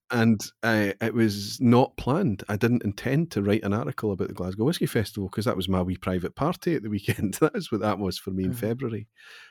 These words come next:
Speaker 1: But there was such a release from it. There was such a, just an amazing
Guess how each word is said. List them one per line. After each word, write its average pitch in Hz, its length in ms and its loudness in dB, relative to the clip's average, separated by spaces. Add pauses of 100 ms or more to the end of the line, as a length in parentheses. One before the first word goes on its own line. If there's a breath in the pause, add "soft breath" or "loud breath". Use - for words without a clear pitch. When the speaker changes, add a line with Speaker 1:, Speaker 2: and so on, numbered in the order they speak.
(160 loud breath)
Speaker 1:
But 113 120 0
there 120 80 0
was 107 160 0
such - 340 -4
a 123 60 0
release 104 460 0
from 92 280 -2
it. 82 100 -4
There 90 100 -2
was 90 180 -6
such - 340 -8
a, 90 60 -4
just - 240 -8
an 90 100 -6
amazing 95 680 -8